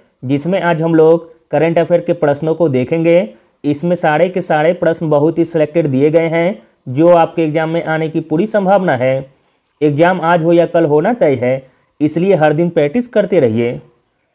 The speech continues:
चलिए शुरू करते हैं। पहला प्रश्न है, दुनिया की पहली लिविंग हेरिटेज यूनिवर्सिटी का दर्जा किसे मिलेगा? दुनिया की पहली लिविंग हेरिटेज यूनिवर्सिटी का दर्जा मिलेगा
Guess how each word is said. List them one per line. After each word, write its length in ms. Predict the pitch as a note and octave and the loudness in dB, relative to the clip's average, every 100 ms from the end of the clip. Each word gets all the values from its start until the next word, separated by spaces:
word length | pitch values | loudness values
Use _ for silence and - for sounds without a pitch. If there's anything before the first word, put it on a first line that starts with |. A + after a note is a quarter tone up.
| _ _ - | _ _ -2
चलिए 300 | D#3+ F#3 G3 | 2 2 0
शुरू 220 | E3+ D#3+ | 0 0
करते 340 | F3 E3+ F3+ | 2 0 0
हैं। 260 | F3 F#3+ G#3+ B3 _ _ _ - | 0 0 -2 -6 _ _ _ 0
पहला 220 | D#3+ F3 | 2 2
प्रश्न 320 | A3 F3 E3+ D#3+ | 2 0 -2 -2
है, 460 | E3 D#3+ F#3 G#3+ _ _ _ _ | -2 0 -2 -6 _ _ _ _
दुनिया 400 | C#3 D3+ D#3+ G3 | -2 0 2 2
की 160 | G#3+ G3+ - | 2 0 2
पहली 540 | E3+ G3 D3 D3 - _ _ | 2 2 2 0 -4 _ _
लिविंग 360 | C#3 D3+ E3+ G#3 | 0 2 2 0
हेरिटेज 460 | D#3+ D#3 D#3+ G3 F3+ | 0 0 0 -2 0
यूनिवर्सिटी 640 | D#3+ E3+ D#3+ D#3 D#3+ A3 | 0 2 0 0 -2 0
का 120 | F3+ | 0
दर्जा 340 | C#3+ D3+ C#3+ E3+ | 2 2 2 0
किसे 300 | E3+ C#3 B3 | -2 -4 -2
मिलेगा? 520 | A3 D3 A2 A#2+ C3+ - _ _ _ _ _ _ _ _ _ _ _ _ _ _ _ _ | 0 0 0 -2 -4 -12 _ _ _ _ _ _ _ _ _ _ _ _ _ _ _ _
दुनिया 360 | C#3 D3 D#3 G#3 | 0 2 4 2
की 140 | A3 G#3 | 2 -2
पहली 580 | - D#3+ F3+ C#3+ E3+ - _ | 0 0 2 0 -2 -6 _
लिविंग 360 | C#3 D3+ D#3+ G#3 | 0 2 2 0
हेरिटेज 540 | D#3+ D#3 D#3 D#3+ E3+ - _ C3 | 2 0 2 0 0 -8 _ 0
यूनिवर्सिटी 680 | D3+ E3 E3 D3+ - G#3+ | 2 4 2 2 -2 -2
का 140 | G#3 A#3+ | 0 2
दर्जा 300 | C#3 C#3+ F3 | 2 2 2
मिलेगा 440 | F3 F3 F3+ | 2 2 2